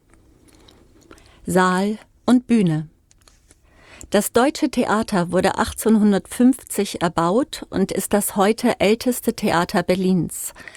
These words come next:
Das Haus beherbergt hinter seiner eleganten klassizistischen Fassade drei Bühnen. Die D-T-Bühne mit circa sechshundert Plätzen, die Kammer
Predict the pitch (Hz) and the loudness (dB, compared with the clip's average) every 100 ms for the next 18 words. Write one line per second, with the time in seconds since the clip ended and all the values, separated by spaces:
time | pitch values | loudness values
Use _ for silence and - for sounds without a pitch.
0 | - - - 180 190 208 214 247 - 208 | -20 -20 -6 -4 0 2 2 0 -2 0
1 | 185 190 - 226 - - - 233 196 170 | 2 2 2 -2 -4 -6 0 2 2 2
2 | 185 190 - 185 180 170 202 - 233 233 | 2 2 2 0 0 2 0 2 0 0
3 | 208 208 - 180 - 226 - - 214 - | -2 -2 -2 -4 -4 -4 -4 -4 -4 -2
4 | 196 - 185 - 185 180 202 175 185 - | -4 -2 -4 -2 -2 0 0 -2 -4 -4
5 | 180 170 180 190 - 190 185 160 156 160 | -4 0 0 0 0 2 2 2 0 -4
6 | - - - - - - _ 190 175 202 | -10 -20 -20 -20 -20 -20 _ -4 0 0
7 | - - 196 226 214 247 262 285 359 - | -2 0 2 2 2 4 6 4 2 -4
8 | _ 190 - 226 202 214 190 185 208 - | _ -6 -2 -2 -2 -2 0 0 -2 -2
9 | 220 214 - - 220 - - 262 339 - | 0 0 -2 -4 -4 -4 0 0 0 -10
10 | - - - - - 208 208 240 | -20 -20 -8 -6 -2 2 4 4